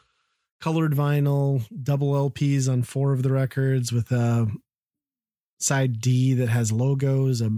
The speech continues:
a book of all the fan letters that have been written to them. They picked a bunch and photocopied them in. Uh, cool box set, and then a, uh, new slip mat, uh, for your turntable.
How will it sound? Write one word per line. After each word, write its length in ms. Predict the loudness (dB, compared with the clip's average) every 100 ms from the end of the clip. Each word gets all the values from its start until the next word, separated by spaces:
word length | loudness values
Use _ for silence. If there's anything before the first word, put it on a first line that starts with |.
| -4
a 60 | -8
book 440 | -4 0 0 0
of 100 | -2
all 140 | 0 0
the 80 | -2
fan 300 | -2 -2 0
letters 320 | 0 0 0
that 60 | 0
have 80 | 0
been 160 | 0
written 220 | 0 0
to 80 | 0
them. 260 | 0 0 0
They 100 | 0
picked 220 | -4 -6
a 40 | -2
bunch 280 | 0 0
and 80 | 0
photocopied 540 | -2 0 -2 -2 -2 0
them 120 | 0
in. 420 | 0 0 2 0 -2 _ -20 -20 _ _ _ -4
Uh, 260 | 0 0 -2 _ _
cool 340 | -4 0 0 0
box 420 | -2 -2 -2 0
set, 420 | 0 0 0 -2
and 260 | -2 0 2
then 520 | 2 2 2 0 -2 _ _ _ _ _ _ _ _ _ _ _ _ _ _ _ -2
a, 380 | 0 2 2
uh, 440 | 0 0 0 2 0 -2 -6 -4
new 140 | 0 0
slip 300 | 0 -4 -2
mat, 300 | -2 -2 -4 -12 -20 -20 -8
uh, 200 | -4 -2
for 140 | 0
your 120 | -2 0
turntable. 800 | 0 2 2 0 0 0 -2